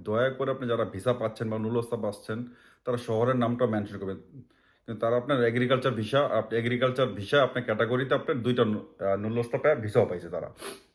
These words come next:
তো যাই হোক, অনেকে আপনি আমার এক সিঙ্গেল শহরের নাম জিজ্ঞেস করে মেনশন করেন, "ভাইয়া, আপ-, আহ, এই শহর থেকে, সেই শহর থেকে নুল্লা ওস্তা বের হচ্ছে কিনা?" সো, প্রকৃত অর্থে আপনার ইটালিতে প্রতিটা শহর থেকে নুল্লা ওস্তা বের হচ্ছে এবং নুল্লা ওস্তাগুলো বাংলাদেশ যাওয়ার পর অনেকেই ভিসা পাচ্ছে।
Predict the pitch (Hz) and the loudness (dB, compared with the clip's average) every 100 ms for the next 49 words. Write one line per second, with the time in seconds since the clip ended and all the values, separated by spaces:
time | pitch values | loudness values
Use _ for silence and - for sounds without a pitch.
0 | _ _ 170 170 143 175 - - - _ | _ _ 2 6 8 6 2 -14 -20 _
1 | _ _ 139 156 160 160 - 160 156 156 | _ _ 0 0 6 4 6 6 6 4
2 | 135 - 147 151 160 165 160 135 - 117 | 0 -2 0 2 6 8 8 4 2 4
3 | 131 135 131 131 107 123 135 - 135 120 | 4 4 2 2 0 0 -2 0 0 2
4 | 117 120 131 120 120 110 113 120 117 113 | 0 0 -2 0 0 2 2 6 6 4
5 | - - 107 107 104 - 110 117 117 113 | -4 -10 -4 -2 -2 -4 -6 -2 0 0
6 | - 117 117 110 117 113 113 110 107 107 | -2 -6 -4 -4 -4 -4 -2 -2 -2 -4
7 | 110 110 113 110 113 110 117 104 110 110 | -6 -4 -2 -2 -2 -2 -2 -2 -2 -2
8 | - 107 107 107 104 - - - - _ | -6 -6 -2 0 -2 -6 -20 -20 -20 _
9 | _ _ _ _ - 139 - 151 160 190 | _ _ _ _ -4 -4 -2 0 2 4
10 | 196 175 170 - 170 170 160 - 156 156 | 8 8 8 6 8 10 8 6 2 2
11 | 147 165 160 156 160 - 175 180 196 208 | 4 6 6 4 0 0 -2 -2 0 0
12 | - 139 156 196 196 190 196 202 156 147 | 2 2 4 4 4 2 4 4 4 2
13 | 147 147 160 123 123 127 123 120 117 117 | 4 4 4 4 4 2 0 -2 0 0
14 | 131 127 156 123 120 131 123 135 117 143 | 0 2 2 4 4 2 2 4 2 2
15 | 120 135 127 117 101 110 - 127 - | 2 2 0 -2 0 0 2 2 0